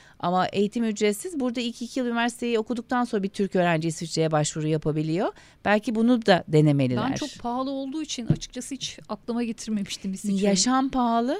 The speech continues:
Speaker 1: ama İsviçre'de eğitim ücretsiz. Almanca, İngilizce ya da Fransızca eğitim alabiliyorlar.
Speaker 2: Hı hı.
Speaker 1: Çok da kıymetli de eğitimler tabii ki.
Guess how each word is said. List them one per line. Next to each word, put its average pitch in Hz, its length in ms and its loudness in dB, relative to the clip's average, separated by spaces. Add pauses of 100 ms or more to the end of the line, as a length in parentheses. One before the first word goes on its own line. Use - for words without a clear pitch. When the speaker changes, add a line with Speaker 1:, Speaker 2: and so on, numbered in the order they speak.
(160)
Speaker 1:
ama 196 200 -2
İsviçre'de 190 440 -4
eğitim 180 280 0
ücretsiz. - 540 -6
Almanca, 175 520 -2
İngilizce 175 540 -2
ya 185 120 -2
da 175 80 -2
Fransızca 165 500 -2
eğitim 156 260 0
alabiliyorlar. 151 720 0 (100)
Speaker 2:
Hı 226 60 -8
hı. 220 60 -6 (320)
Speaker 1:
Çok - 180 -8
da 175 60 -2
kıymetli 156 460 0
de 147 80 -4
eğitimler 123 500 -4
tabii 117 260 -8
ki. - 80 -8